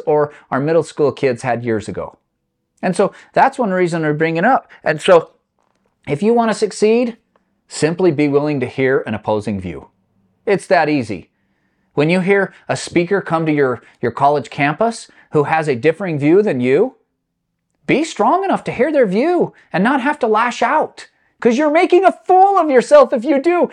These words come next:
You're showing the world, "I'm too fragile to even hear it. And I'm gonna use violence." And the, the sad thing is, then you don't even realize you're living in a fantasy world versus reality. Reality is,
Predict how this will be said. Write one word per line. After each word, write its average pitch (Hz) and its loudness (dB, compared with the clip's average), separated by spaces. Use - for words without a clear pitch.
You're 330 0
showing 330 0
the 339 0
world, 320 2
"I'm 339 -2
too 349 4
fragile 254 -2
to 302 -8
even 254 0
hear 349 -2
it. - -10
And 240 0
I'm 330 0
gonna 320 0
use 302 2
violence." 285 -2
And 180 -4
the, 180 -4
the 160 -4
sad 311 -2
thing 208 -2
is, 165 -6
then 277 0
you 320 0
don't 311 2
even 226 -2
realize 233 0
you're 233 4
living 262 2
in 233 0
a - 0
fantasy 208 -4
world 147 0
versus 151 -2
reality. 131 -2
Reality 220 2
is, 190 -2